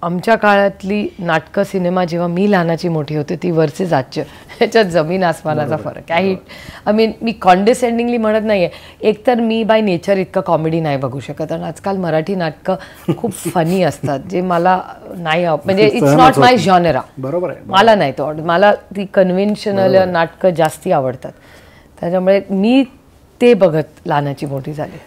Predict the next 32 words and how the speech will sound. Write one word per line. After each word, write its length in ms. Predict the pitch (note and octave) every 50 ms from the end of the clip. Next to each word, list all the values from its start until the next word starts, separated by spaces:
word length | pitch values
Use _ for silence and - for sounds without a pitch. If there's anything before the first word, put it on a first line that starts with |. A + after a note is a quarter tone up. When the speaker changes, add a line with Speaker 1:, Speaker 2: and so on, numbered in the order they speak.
| - -
Speaker 2:
पण 140 | - D3+ D3+
जसं 240 | D#3 D3+ - - F3+
नाटक 320 | D#3+ C#3 C3 - D3+ -
सिनेमाची 520 | - F3 D#3+ D#3 D#3+ D#3 D#3 D3 - E3 D#3
आवड 220 | D3 D3 D3+ D3+
होती, 200 | D3 C#3+ D3 D#3
तुम्हाला 300 | D3 - D3+ D3+ D3+ D#3
वाचनाची 540 | D#3 C#3+ A#2+ - - C#3+ D3 D3+ D3 D#3+ E3
देखील 540 | D#3 D#3 D3 - - E3 D#3+ E3 E3 D#3+ E3 -
आवड 300 | - A#2+ B2+ C3 C3+ C3
आहे. 280 | B2+ A#2+ A2 A#2+ A2 G#2+ A2 - - - - -
Speaker 1:
Compulsory, 380 | D#3 E3+ D#3+ G3 G3 G#3 E3
Speaker 2:
आणि 440 | B2 C3+ C#3+ D3+ D#3 D#3 - C#3 C#3+
Speaker 1:
it 100 | - -
is. 60 | F3+
Speaker 2:
खूप 180 | F3 F3+ F3 -
पुस्तकं 400 | E3 D#3 D3+ - - D#3+ D#3+ D#3+
तुम्ही 300 | C#3+ D#3 D3+ D3 D3+ E3 E3+
वाचता. 580 | - - C3 A#2+ A#2 - - - - A#2 G#2+ G#2+ - - - - - - - - - -
तुम्हाला 200 | - D3+ E3+ E3
डायरी 240 | D3+ C#3 C3+ C#3+ D#3
वगैरे 340 | E3 E3 D#3+ F3 F3 F3+ F3+
लिहायची 300 | E3 D#3 D3+ D3 - E3
सवय 340 | D3+ F3 D#3 D3 D3+ D3+ D3+
आहे, 220 | C#3+ B2 C3 D3+ - -
लिहिता? 300 | - B2 A#2+ A#2+ - D3+
Speaker 1:
<laughs> 180 | D#3+ - - -
हो, 100 | F#3+ F3+
मी 120 | D#3+ D3+
डायरी 360 | D#3 D3 D3+ C#3+ D3 D3 D#3 D#3
रोज 300 | C#3+ C#3+ C#3 B2+ B2 C3
लिहिते. 280 | C#3+ C3+ - - F3